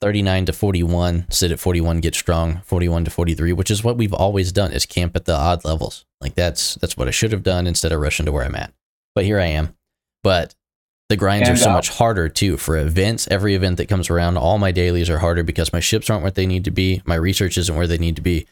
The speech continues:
Speaker 1: My officer, my officers are not where they need to be.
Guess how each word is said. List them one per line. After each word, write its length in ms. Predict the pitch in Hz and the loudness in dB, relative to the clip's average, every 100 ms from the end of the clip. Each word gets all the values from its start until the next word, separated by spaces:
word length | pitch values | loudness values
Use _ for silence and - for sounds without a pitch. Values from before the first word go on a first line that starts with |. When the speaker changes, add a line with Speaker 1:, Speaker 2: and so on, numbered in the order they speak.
| _ - | _ -4
Speaker 1:
My 100 | 85 | 0
officer, 540 | 90 - 78 78 78 _ _ _ - | 0 -2 -2 -2 -2 _ _ _ -4
my 200 | 90 87 | -2 0
officers 520 | 92 - - 73 67 | 0 -2 -2 -2 -2
are 120 | - | -2
not 180 | 76 71 | -2 -2
where 100 | 71 | -2
they 120 | 73 | -2
need 180 | 65 69 | -2 -4
to 60 | - | -4
be. 160 | - | -8